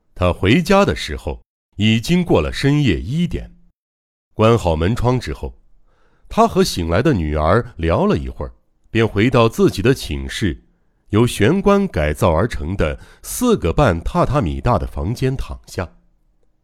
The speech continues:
我在这里说明一下初代家的格局。刚才说的玄关连接里面一间六榻榻米大的饭厅，饭厅是一间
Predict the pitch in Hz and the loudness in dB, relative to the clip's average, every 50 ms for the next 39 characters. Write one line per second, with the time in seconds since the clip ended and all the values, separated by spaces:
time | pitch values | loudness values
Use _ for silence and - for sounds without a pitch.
0 | _ _ _ _ _ _ _ _ _ _ _ _ _ _ _ _ _ _ _ _ | _ _ _ _ _ _ _ _ _ _ _ _ _ _ _ _ _ _ _ _
1 | _ - 104 110 117 113 135 127 - 226 226 127 92 82 - - 214 196 113 90 | _ 2 4 4 6 6 4 4 4 4 4 4 2 2 2 2 2 4 4 2
2 | 104 107 98 113 - - 107 76 69 - - - - - - - 208 202 190 113 | 0 0 -2 -2 -2 0 0 0 -2 -6 -12 -16 -12 -8 -4 -2 0 0 0 0
3 | - - 139 147 147 87 - - - 82 101 143 147 - - 73 85 113 - _ | 0 0 -2 -2 -2 -2 -6 -6 -4 -4 -2 -2 -4 -6 -10 -10 -10 -12 -14 _
4 | _ _ _ _ _ _ _ _ _ _ _ _ _ _ 220 233 240 247 226 - | _ _ _ _ _ _ _ _ _ _ _ _ _ _ 0 0 0 0 -2 -2
5 | - 98 135 - - 180 160 92 - - - 80 78 117 131 131 131 127 139 139 | -2 -2 -2 0 0 0 0 0 -2 -4 -4 -4 -2 -2 2 2 2 2 2 -2
6 | - _ _ _ _ _ - 113 156 202 190 - 220 226 208 120 82 82 98 139 | -6 _ _ _ _ _ 2 4 4 4 2 2 0 2 2 0 0 0 2 2
7 | 180 170 104 85 - 131 117 123 123 - - - - 196 247 254 196 147 92 - | 2 2 0 2 2 2 2 2 0 -4 -10 -10 -2 0 2 4 4 4 2 0
8 | - - 143 117 120 135 - 85 73 71 - 131 120 90 - - - - 151 - | -2 -4 -4 -2 -2 -2 -2 -2 -4 -4 -2 0 0 0 -2 -2 -4 -4 -4 -4
9 | - - - 131 131 147 143 - _ _ _ _ _ _ _ _ - 123 117 101 | -6 -8 -6 -6 -6 -6 -10 -14 _ _ _ _ _ _ _ _ 2 2 2 2
10 | 85 - - 117 120 127 123 - - 92 85 85 87 - 98 92 95 92 | 0 -2 0 0 2 2 0 -2 -2 -2 -2 -2 0 2 2 2 2 -2